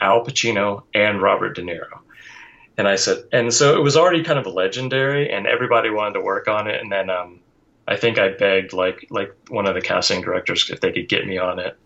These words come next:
And, uh, they said, "Yeah, no problem. We're putting everybody on it 'cause it's a huge <laughs> crowd scene." I said, "No problem." And, uh, yeah, it's, you could totally, I, I knew that, I said, "This is gonna be one of my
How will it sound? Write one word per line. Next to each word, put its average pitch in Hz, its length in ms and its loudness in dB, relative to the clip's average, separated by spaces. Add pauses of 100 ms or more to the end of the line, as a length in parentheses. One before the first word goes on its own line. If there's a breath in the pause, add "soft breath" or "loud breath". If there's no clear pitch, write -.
(680 loud breath)
And, 90 260 2
uh, 87 120 2
they 92 140 2
said, 101 180 2
"Yeah, 113 320 4
no 104 180 -4
problem. 120 360 2
We're 98 80 -4
putting 104 200 -2
everybody 107 440 0
on 90 140 -2
it 92 80 -14
'cause - 200 -12
it's - 120 -12
a - 40 -10
huge 107 300 -8
<laughs> - 40 -10
crowd - 260 0
scene." 92 200 -10
I 90 80 -12
said, 98 200 -10 (380)
"No 92 220 -6
problem." 120 500 -2 (960 soft breath)
And, 117 240 2
uh, 107 140 4
yeah, 143 240 4
it's, - 340 -6
you 185 140 -8
could 170 160 -6
totally, 156 340 2
I, 143 300 0
I 175 140 2
knew 170 340 0
that, 123 220 -8 (240)
I 123 140 -4
said, 113 260 -6
"This 156 140 0
is 131 80 -2
gonna 117 140 0
be 107 80 -2
one 104 120 -2
of 95 80 -8
my 95 160 -4